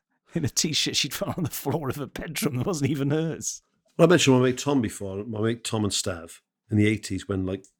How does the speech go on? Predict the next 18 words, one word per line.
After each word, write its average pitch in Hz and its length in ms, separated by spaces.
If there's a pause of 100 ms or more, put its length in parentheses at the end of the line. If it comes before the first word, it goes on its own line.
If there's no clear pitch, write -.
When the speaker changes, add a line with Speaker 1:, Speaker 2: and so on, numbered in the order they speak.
(120)
Speaker 2:
they 117 100
did, 110 140
like, 104 160
a - 40
Cardiff, 127 640 (600)
was 120 140
it 156 80
a - 20
Barry 143 380
or 107 60
Ca-, - 200
it 139 60
must 135 180
have 117 80
been 101 80
a - 80
Cardiff 113 340
marathon, 95 460